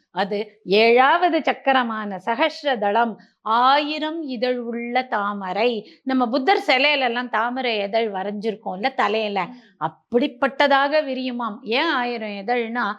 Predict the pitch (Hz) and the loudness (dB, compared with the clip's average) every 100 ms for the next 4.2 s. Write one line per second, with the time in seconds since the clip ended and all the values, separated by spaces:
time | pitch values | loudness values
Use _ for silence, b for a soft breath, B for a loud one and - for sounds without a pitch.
0 | B B - - 226 - - 196 175 160 | B B -16 -6 -6 -4 0 0 2 -4
1 | 175 320 254 B - 180 170 190 330 427 | 0 -2 -2 B -8 -4 -2 2 4 4
2 | 415 392 381 370 370 285 269 330 359 392 | 2 2 2 0 -2 0 2 4 2 0
3 | 349 294 294 - 262 277 320 269 208 - | -4 -2 -2 0 2 2 0 -2 -2 -2
4 | 214 | -4